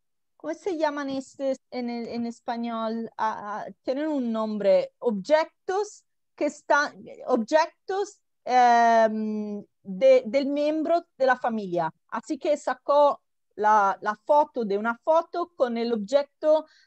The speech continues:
de la, del personaje de las fotos. Y son todos recuerdos, em, eh, de, de su familia. Y claramente la familia es muy, es algo de muy importante en Italia, ¿no?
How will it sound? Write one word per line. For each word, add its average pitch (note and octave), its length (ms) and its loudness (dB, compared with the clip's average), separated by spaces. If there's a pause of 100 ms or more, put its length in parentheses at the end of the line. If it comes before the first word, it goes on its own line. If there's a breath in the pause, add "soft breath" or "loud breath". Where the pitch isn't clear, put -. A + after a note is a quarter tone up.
de A3+ 180 0
la, G#3 320 2
del G#3 180 -6
personaje C4+ 640 -2
de B3 100 -2
las G#3 180 -2
fotos. F3+ 600 -8 (480)
Y C#4+ 320 0 (100)
son D4 220 -4
todos D#4+ 340 4
recuerdos, C4+ 920 2 (440)
em, G3 1400 2 (440)
eh, F3 180 -8
de, G3+ 340 0
de A#3 160 -4
su C4+ 160 -8
familia. E3+ 640 -4
Y B3+ 220 -2
claramente C#4 560 2
la A3+ 80 -2
familia B3+ 560 -2
es G#3 220 -6
muy, G3 840 -6
es G3 160 -4
algo A3+ 300 2
de A3 100 -4
muy G#3+ 160 -8
importante G#3 880 -6
en G3+ 100 -8
Italia, D#3 540 -6
¿no? A#3 260 -10